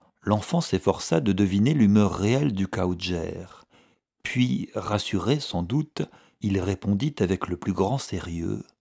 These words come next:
Nous travaillons, gouverneur. » « C'est ça que tu appelles travailler »,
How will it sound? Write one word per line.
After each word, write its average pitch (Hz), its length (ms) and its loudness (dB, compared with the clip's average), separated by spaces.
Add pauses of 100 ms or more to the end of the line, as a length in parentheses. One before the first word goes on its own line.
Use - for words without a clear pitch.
(800)
Nous 101 140 0
travaillons, 117 560 6
gouverneur. » « 92 960 -2 (1000)
C'est - 200 4
ça 139 160 8
que - 100 4
tu 120 160 6
appelles 113 320 6
travailler », 104 720 4